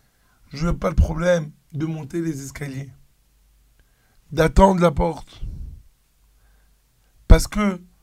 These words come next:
cette avoda, cette action que je, que je fais maintenant,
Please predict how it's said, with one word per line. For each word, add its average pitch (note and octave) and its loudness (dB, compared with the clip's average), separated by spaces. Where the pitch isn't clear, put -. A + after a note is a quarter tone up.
cette - 0
avoda, E3+ 0
cette F3+ -2
action F3 -8
que F#3+ -12
je, E3 -8
que D#3+ -8
je D#3 -8
fais G#3 -10
maintenant, G3 -4